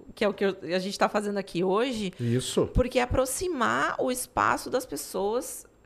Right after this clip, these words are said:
Speaker 1: Ó, pessoal, vocês vivem próximo disso. Galera, a exploração espacial tá na mão da gente o tempo todo. É telefone celular, câmera do seu celular.
Speaker 2: Exato.
Speaker 1: É Wi-Fi, tudo.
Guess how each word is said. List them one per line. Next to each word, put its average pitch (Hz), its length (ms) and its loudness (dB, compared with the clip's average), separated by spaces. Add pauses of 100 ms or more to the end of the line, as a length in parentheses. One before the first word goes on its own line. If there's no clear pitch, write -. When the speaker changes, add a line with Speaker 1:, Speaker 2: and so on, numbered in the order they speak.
(680)
Speaker 1:
Ó, 202 160 2
pessoal, 180 340 -4
vocês 220 340 -8
vivem 202 840 -6 (100)
próximo 185 540 -2
disso. 170 640 -10
Galera, 196 420 -2 (720)
a - 80 -8
exploração 208 440 -4
espacial 208 340 -6
tá 233 160 -4
na 240 140 0
mão 269 360 -4
da 233 160 0
gente 185 460 -8
o - 60 -16
tempo 254 340 -4
todo. 226 720 -2 (160)
É - 80 -8
telefone 240 380 -6
celular, 226 420 -2
câmera 254 340 0
do 202 60 -10
seu 202 160 -8
celular. 180 720 -4 (1200)
Speaker 2:
Exato. 101 600 -6 (180)
Speaker 1:
É 233 140 -2
Wi-Fi, 190 800 0
tudo. 302 540 -2